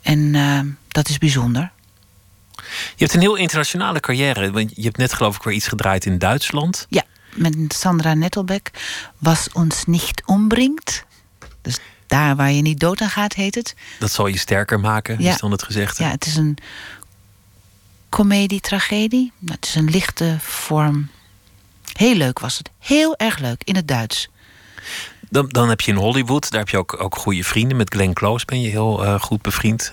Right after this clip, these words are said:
Speaker 2: heb ik begrepen. Frankrijk speel je regelmatig films in, in heel goed Frans. België.
Speaker 1: In heel goed Frans? Nee,
Speaker 2: Ja.
Speaker 1: dan heb je de films niet gezien. Mijn Frans is niet zo goed.
Speaker 2: Nou, vond ik toch wel aardig.
Speaker 1: Ja, wel
Speaker 2: Ja.
Speaker 1: aardig, ja, dank je. Ja,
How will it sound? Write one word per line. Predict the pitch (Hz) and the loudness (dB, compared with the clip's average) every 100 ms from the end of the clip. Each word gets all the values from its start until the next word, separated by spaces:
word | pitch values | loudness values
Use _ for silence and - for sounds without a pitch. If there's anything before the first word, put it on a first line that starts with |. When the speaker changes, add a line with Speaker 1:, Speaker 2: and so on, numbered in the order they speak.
| - | -10
Speaker 2:
heb | - - | -16 -12
ik | |
begrepen. | - 104 107 104 110 - - - - - | -6 -2 0 0 -2 -6 -10 -16 -16 -6
Frankrijk | - 117 135 135 143 - | 2 2 2 0 0 -2
speel | - - 120 | -6 0 0
je | |
regelmatig | 117 113 113 107 110 - | 2 0 2 0 0 -2
films | 110 123 - | -4 -2 -2
in, | 101 98 | -2 -2
in | 95 90 - - | -4 -4 -10 -8
heel | 95 | -4
goed | 104 104 | 0 0
Frans. | - 98 117 127 - | 0 0 0 0 -2
België. | 101 95 101 117 - 120 120 - - - - | -2 2 2 2 0 0 -2 -4 -20 -20 -2
Speaker 1:
In | 170 | 2
heel | 160 214 | 4 4
goed | - 247 | 2 -2
Frans? | - 220 190 - | 0 2 2 0
Nee, | 208 214 | 2 2
Speaker 2:
Ja. | 202 | 2
Speaker 1:
dan | 226 | 0
heb | 220 | 0
je | |
de | 247 | -2
films | - 247 247 262 | 0 0 0 -2
niet | 262 247 | -2 -2
gezien. | 220 202 233 | 0 2 2
Mijn | 208 196 | 2 0
Frans | - 208 214 | 0 0 0
is | 196 185 | 0 0
niet | 202 - | -2 0
zo | 180 | -2
goed. | 165 180 208 | 0 -2 0
Speaker 2:
Nou, | 214 98 90 | 2 0 -2
vond | - 98 | -8 -8
ik | |
toch | - 87 | -8 -6
wel | 90 | -6
aardig. | 82 95 120 113 - | -4 -4 -6 -8 -6
Speaker 1:
Ja, | - 180 | 0 2
wel | 170 | 2
Speaker 2:
Ja. | 160 | 2
Speaker 1:
aardig, | 185 170 165 - | 0 0 -2 -2
ja, | 151 165 | -2 -2
dank | 165 165 | -2 -2
je. | - 147 - - - - - - | -2 -6 -8 -12 -10 -10 -12 -12
Ja, | - - - | -4 -4 -4